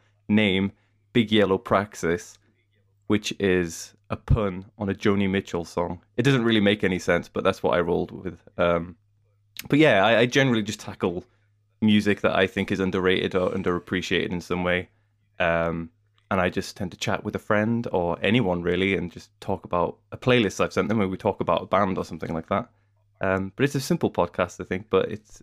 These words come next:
it's, uh, I'm quite happy with it. It go-, you know, it's enjoyable. Um, but yeah, I'm definitely looking forward to talk about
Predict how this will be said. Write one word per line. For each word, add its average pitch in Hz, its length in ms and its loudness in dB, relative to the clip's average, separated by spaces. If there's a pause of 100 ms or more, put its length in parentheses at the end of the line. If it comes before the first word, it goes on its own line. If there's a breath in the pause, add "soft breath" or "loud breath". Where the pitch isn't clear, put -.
(120)
it's, - 260 -10
uh, 98 200 -2 (240)
I'm - 60 -8
quite 101 140 0
happy 95 220 -4
with 95 140 -4
it. - 120 -4
It - 20 -14
go-, - 140 -8 (360)
you 107 140 -6
know, 92 160 -6
it's - 160 -8
enjoyable. 98 520 0 (180)
Um, 92 480 -4 (520 loud breath)
but 104 100 4
yeah, 107 120 6
I'm 95 80 2
definitely 117 280 0
looking 98 160 -4
forward 92 240 -2
to - 60 -20
talk 92 200 -4
about 90 320 0